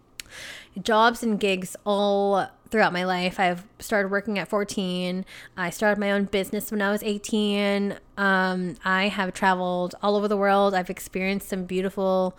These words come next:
places. I've been in love. Like, I got engaged in November.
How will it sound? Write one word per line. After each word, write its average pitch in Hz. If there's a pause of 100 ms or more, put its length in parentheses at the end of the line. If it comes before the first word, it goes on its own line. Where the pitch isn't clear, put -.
(400)
places. 240
I've 185
been 226
in 226
love. 214
Like, 185 (160)
I 226
got 220
engaged 220
in 226
November. 214